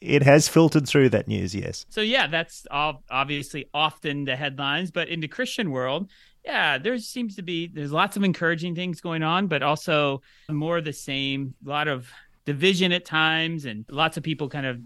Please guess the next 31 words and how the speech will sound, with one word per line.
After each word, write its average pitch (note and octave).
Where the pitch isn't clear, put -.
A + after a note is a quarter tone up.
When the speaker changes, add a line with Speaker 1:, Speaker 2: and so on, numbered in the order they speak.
Speaker 2:
squabbling C#3
back A#2
and B2
forth B2
about A#2+
all C3+
sorts C3+
of B2
things. C#3
And A2
some F3+
of E3+
it F3
I C#3+
take D#3+
is C#3+
really D3
helpful D3
'cause E3+
it, B2+
we C3
wanna C3
continue C3+
to B2+
refine B2+
our A2+
thinking D#3+
and C3
our A2+
ability A#2+
to, A2+